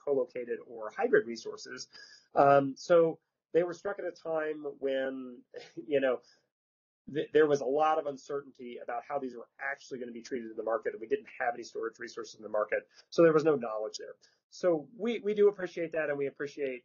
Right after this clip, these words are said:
um, that at the same time, the I S O, the C P U C, the state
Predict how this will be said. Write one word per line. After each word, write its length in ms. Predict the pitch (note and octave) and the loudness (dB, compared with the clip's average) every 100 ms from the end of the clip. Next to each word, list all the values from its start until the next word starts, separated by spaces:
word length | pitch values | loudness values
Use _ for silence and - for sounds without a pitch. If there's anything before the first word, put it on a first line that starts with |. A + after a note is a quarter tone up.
| - | -6
um, 480 | B2 A#2+ A#2 A2 G#2 _ _ _ _ _ _ _ D3 | -2 0 0 -4 -20 _ _ _ _ _ _ _ 2
that 180 | C#3 - _ _ _ E3+ | 2 0 _ _ _ -10
at 140 | E3+ | -8
the 80 | D#3+ | -10
same 340 | - F3+ E3 | -6 -6 -6
time, 440 | D#3 - A#3+ G#3+ E3+ | -10 -8 -4 -4 -6
the 100 | C#3 | -8
I 200 | C3+ C#3 | -2 -2
S 180 | C3+ | -2
O, 220 | G3 F#3+ F3+ | 0 0 0
the 60 | |
C 160 | D3 C#3+ | -6 -14
P 140 | - | -12
U 60 | C3 | -12
C, 220 | A#2+ F3 | -8 -6
the 100 | E3 | -6
state 480 | - - F3+ E3+ E3 | -4 2 6 6 2